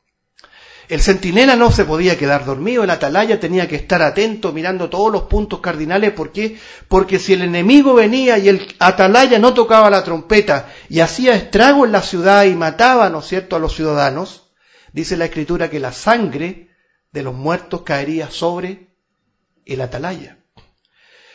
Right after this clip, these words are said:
Pero si el atalaya era obediente, no cabeceaba, no se dormía, sino que estaba atento, velando, vigilando como centinela, y tocaba la trompeta, y aún así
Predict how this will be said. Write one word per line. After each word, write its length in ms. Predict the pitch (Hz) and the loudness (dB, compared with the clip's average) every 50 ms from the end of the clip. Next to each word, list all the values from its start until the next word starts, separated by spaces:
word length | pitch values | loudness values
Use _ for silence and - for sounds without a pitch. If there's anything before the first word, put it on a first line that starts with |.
| _ _ | _ _
Pero 180 | - - 175 175 | 2 2 2 2
si 120 | - 196 | 0 0
el 60 | 190 | 0
atalaya 440 | 208 196 208 208 240 277 302 294 302 | 0 0 2 2 4 4 4 4 6
era 140 | 277 254 233 | 6 6 4
obediente, 600 | 220 208 208 202 226 247 247 240 214 - 202 185 | 6 4 2 2 2 0 0 -2 -2 -2 -2 -2
no 460 | 175 185 220 247 262 269 262 262 254 254 | 0 2 2 4 4 6 4 4 4 4
cabeceaba, 640 | 220 202 196 185 185 - - 220 226 226 202 175 | 4 4 4 4 2 2 4 4 6 6 4 4
no 200 | 165 190 247 254 | 2 4 2 2
se 160 | - - 233 220 | 4 2 0 2
dormía, 480 | 202 196 185 185 220 233 240 226 202 | 2 2 0 0 -2 -2 0 -2 -2
sino 260 | - - 175 190 202 | -2 -4 -6 -6 -6
que 80 | 190 180 | -6 -8
estaba 320 | 175 - - 196 196 185 | -12 -2 2 2 4 4
atento, 500 | 170 170 196 202 208 202 190 180 - 156 | 4 4 4 4 4 2 0 -2 -4 -4
velando, 460 | 151 156 160 170 185 190 190 170 160 156 | -2 -2 -2 0 0 -2 -2 -2 -4 -4
vigilando 560 | 151 139 - 151 156 185 196 196 185 170 143 | -4 -4 -4 -4 0 0 0 0 0 -4 -6
como 220 | 160 151 151 151 | -6 -6 -6 -6
centinela, 800 | 139 160 190 185 - 151 147 175 190 180 147 120 120 - - _ _ _ _ _ - - - | -4 -4 -6 -6 -6 -6 -2 0 0 0 0 -4 -8 -10 -18 _ _ _ _ _ -20 -20 -18
y 120 | - 147 123 | -16 -14 -8
tocaba 400 | - 139 - - 180 196 185 175 | -8 -8 -4 0 2 2 2 2
la 120 | 175 170 | 0 -4
trompeta, 500 | - - 165 151 - - 202 190 - 143 | -4 -6 -6 -2 2 2 2 2 2 -2
y 100 | 139 147 | -2 2
aún 240 | 156 185 214 214 208 | 2 4 4 4 2
así 420 | 185 180 - 240 226 202 - - | 0 0 -2 -4 -4 -4 -4 -6